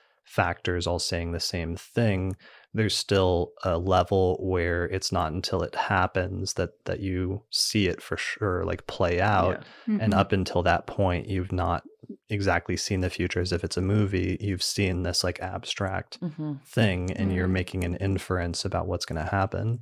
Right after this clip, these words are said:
Speaker 2: Mm-hmm.
Speaker 1: And as a
Speaker 3: Right.
Speaker 1: result of that, um, that lack of omniscience, you have to adopt some level of humility.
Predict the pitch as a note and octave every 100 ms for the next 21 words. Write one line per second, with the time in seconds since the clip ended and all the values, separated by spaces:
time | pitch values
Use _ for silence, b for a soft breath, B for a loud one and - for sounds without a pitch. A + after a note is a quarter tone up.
0 | F#3 D#3+ D#3+ - F#2+ F#2+ F2 F#2 F2+ G2+
1 | - F#2+ F2 E2 E2+ E2 - - F2+ F#2
2 | F#2 F2+ F#2 F2 - F#2 F2 - - F#2
3 | F#2 F#2 - F#2 F2 - F#2 E2+ E2 -
4 | F#2+ E2+ D2 F#2 F#2 - F2+ F2 - -
5 | F#2+ F2 E2+ F2+ F#2 - G2 F#2 G2+ F#2+
6 | F#2 F#2+